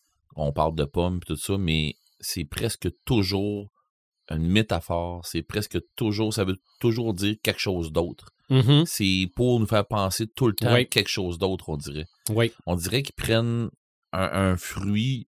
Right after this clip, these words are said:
Speaker 1: somme toute banal, pour, euh, tu sais, pour nous montrer, écoutez,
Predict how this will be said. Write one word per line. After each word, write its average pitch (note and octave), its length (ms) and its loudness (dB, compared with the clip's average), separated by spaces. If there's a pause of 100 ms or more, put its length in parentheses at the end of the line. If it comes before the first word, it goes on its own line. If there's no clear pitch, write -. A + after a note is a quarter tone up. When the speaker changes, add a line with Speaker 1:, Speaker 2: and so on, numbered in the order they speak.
(100)
Speaker 1:
somme E2 320 -4
toute F#2+ 220 -2
banal, F2+ 520 0 (720)
pour, A#2 640 2
euh, E2 720 4
tu - 80 -10
sais, - 60 -2
pour G#2+ 180 0
nous G2 80 2
montrer, F#2+ 500 0
écoutez, - 360 -6